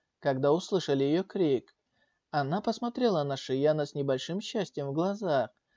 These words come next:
Ограничивающая печать не смогла сдержать божественный боевой дух Цзяо Джилан, и когда она проверяла город, то почувствовала духовную энергию Шияна.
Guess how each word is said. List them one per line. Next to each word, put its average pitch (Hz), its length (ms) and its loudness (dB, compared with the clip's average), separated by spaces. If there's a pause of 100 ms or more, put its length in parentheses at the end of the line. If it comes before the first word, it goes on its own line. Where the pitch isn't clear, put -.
(320)
Ограничивающая 143 920 0
печать 175 520 -4
не 196 120 -4
смогла 233 380 0
сдержать 143 400 0
божественный 135 560 -2
боевой 139 320 2
дух 143 220 0
Цзяо 139 220 2
Джилан, 165 480 2 (420)
и 175 80 -2
когда 139 340 4
она 135 180 0
проверяла 135 560 4
город, 139 480 -2 (280)
то 147 120 0
почувствовала 202 720 2
духовную 143 500 0
энергию 131 460 -2
Шияна. 143 680 -4